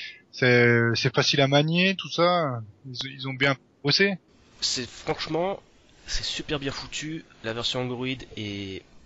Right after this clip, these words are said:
Speaker 2: je vais pas dire que c'est super bien optimisé parce que mon téléphone, quand j'y joue avec, il monte à quarante-cinq degrés.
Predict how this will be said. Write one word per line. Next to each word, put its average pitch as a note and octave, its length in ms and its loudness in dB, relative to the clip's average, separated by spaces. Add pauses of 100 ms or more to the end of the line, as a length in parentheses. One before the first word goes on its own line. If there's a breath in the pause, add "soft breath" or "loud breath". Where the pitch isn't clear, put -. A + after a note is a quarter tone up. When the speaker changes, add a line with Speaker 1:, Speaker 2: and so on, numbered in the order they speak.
(680 soft breath)
Speaker 2:
je G2 60 -12
vais G2+ 60 -8
pas C3+ 100 -4
dire F#3 120 -4
que - 60 -8
c'est - 60 -6
super - 220 -4
bien C#3+ 120 -2
optimisé C3 440 -6
parce - 180 -12
que - 80 -14
mon G2+ 80 -8
téléphone, C3+ 400 -12
quand G#2 80 -14
j'y G2 120 -10
joue G#2+ 140 -8
avec, A2 360 -8
il G2+ 80 -8
monte G2 160 -8
à F2 40 -10
quarante-cinq F#2 400 -10
degrés. A2+ 300 -6